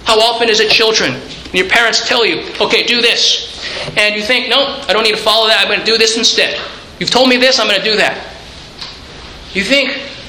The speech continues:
you can disobey your God and live? Do you think that somehow part of the Christian life is we learn about what's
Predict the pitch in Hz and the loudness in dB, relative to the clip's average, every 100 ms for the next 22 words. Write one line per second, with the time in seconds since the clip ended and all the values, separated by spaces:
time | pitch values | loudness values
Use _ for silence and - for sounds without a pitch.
0 | - - - 220 247 233 247 247 226 214 | -18 -20 -2 0 2 2 2 4 2 2
1 | 220 214 196 180 185 185 - - - - | 2 2 2 2 2 2 0 -6 -12 -16
2 | - - - 147 165 196 156 - - - | -18 -18 -8 -6 -4 -4 -4 -8 -12 -18
3 | - - - - - - - - - - | -20 -20 -20 -16 -14 -14 -16 -20 -20 -20
4 | - - - - - 240 277 320 320 262 | -20 -18 -18 -14 -4 2 2 4 2 2
5 | - 311 277 262 190 185 - - - - | 2 2 2 2 0 -2 -6 -12 -16 -18
6 | - - - - 262 294 269 269 294 277 | -16 -16 -8 2 2 4 0 0 2 4
7 | 277 254 254 208 208 202 247 226 254 277 | 4 4 4 2 0 2 2 4 4 4
8 | 254 220 208 208 - - 240 - - - | 2 2 2 0 -4 0 2 2 -2 -4